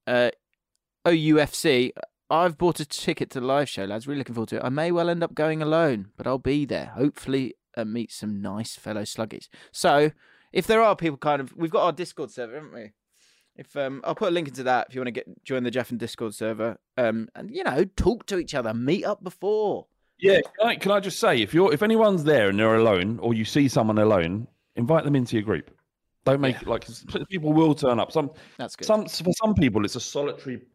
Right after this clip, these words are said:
Speaker 2: a solitary process. This, uh, listening to this podcast, um, which is, you know, absolutely fine. Just
Speaker 1: Cool.
Speaker 2: bring him in. Just see, "Oh, there's a guy standing on his own." Go and talk to him.
Speaker 1: Yeah,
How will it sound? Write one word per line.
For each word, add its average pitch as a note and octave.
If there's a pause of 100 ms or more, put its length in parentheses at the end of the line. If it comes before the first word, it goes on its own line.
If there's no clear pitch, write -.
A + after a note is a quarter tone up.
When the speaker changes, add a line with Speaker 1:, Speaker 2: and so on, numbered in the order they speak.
(200)
Speaker 2:
a A#2+
solitary D3
process. B2
This, -
uh, F2+
listening F2+
to -
this D#2+
podcast, D#2+ (360)
um, G2
which -
is, - (380)
you C3+
know, G2+
absolutely A2+
fine. F#2 (400)
Just F#3+
Speaker 1:
Cool. A#3
Speaker 2:
bring G#3+
him F#3+
in. F3+
Just D3+
see, F3
"Oh, E3
there's E3+
a F3
guy G3
standing C#3
on C3
his C3+
own." A#2
Go -
and D#3+
talk C4
to -
him. - (500)
Speaker 1:
Yeah, E2+